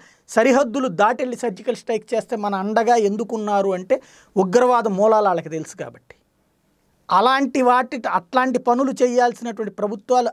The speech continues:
అది మానేసేసి, ఇక్కడ బుజ్జగింపు రాజకీయాల కోసం లేని ఉగ్రవాదాన్ని సృష్టించి రెండు వర్గాల మధ్య చిచ్చు పెట్టేటువంటి ప్రయత్నం చేసినటువంటి వాళ్ళు ఒక పక్కన పాలన కోసం ప్రయత్నిస్తున్నటువంటి సందర్భం.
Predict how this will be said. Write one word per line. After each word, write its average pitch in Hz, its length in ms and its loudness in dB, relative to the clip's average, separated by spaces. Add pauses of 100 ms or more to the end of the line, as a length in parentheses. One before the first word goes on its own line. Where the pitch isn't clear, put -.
అది 196 180 0
మానేసేసి, 226 840 -2 (400)
ఇక్కడ 240 280 2
బుజ్జగింపు 233 680 0
రాజకీయాల 240 580 0
కోసం 226 420 -4
లేని 240 320 4
ఉగ్రవాదాన్ని 247 680 2
సృష్టించి 254 760 -6 (300)
రెండు 226 220 4
వర్గాల 226 440 4
మధ్య 247 260 -2
చిచ్చు 233 320 -8
పెట్టేటువంటి 240 540 0
ప్రయత్నం 220 600 -2
చేసినటువంటి 202 540 -2
వాళ్ళు 196 200 0
ఒక 202 80 -4
పక్కన 196 300 -8
పాలన 190 340 0
కోసం 190 300 -6
ప్రయత్నిస్తున్నటువంటి 175 840 -8
సందర్భం. 143 440 -16